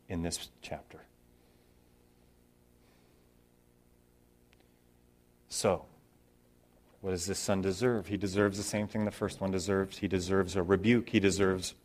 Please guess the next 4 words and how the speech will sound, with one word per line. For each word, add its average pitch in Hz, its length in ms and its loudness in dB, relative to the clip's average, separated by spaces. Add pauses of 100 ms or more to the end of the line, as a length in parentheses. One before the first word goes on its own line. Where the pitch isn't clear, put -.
(120)
wrath. 98 480 2 (1700)
He - 140 -2
deserves 98 720 4
disgust. 120 840 4